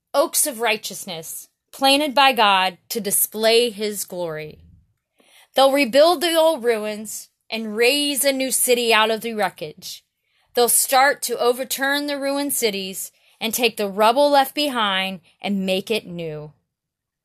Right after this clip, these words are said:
We not only believe Jehovah, Jehovah Jireh is gonna bring that forth, we are also honored to be on the front lines as a witness to God's faithfulness.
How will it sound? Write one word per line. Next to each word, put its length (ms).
We 120
not 180
only 220
believe 460
Jehovah, 480
Jehovah 540
Jireh 640
is 160
gonna 200
bring 380
that 200
forth, 560
we 140
are 80
also 500
honored 520
to 100
be 160
on 140
the 80
front 440
lines 640
as 160
a 80
witness 680
to 100
God's 520
faithfulness. 1000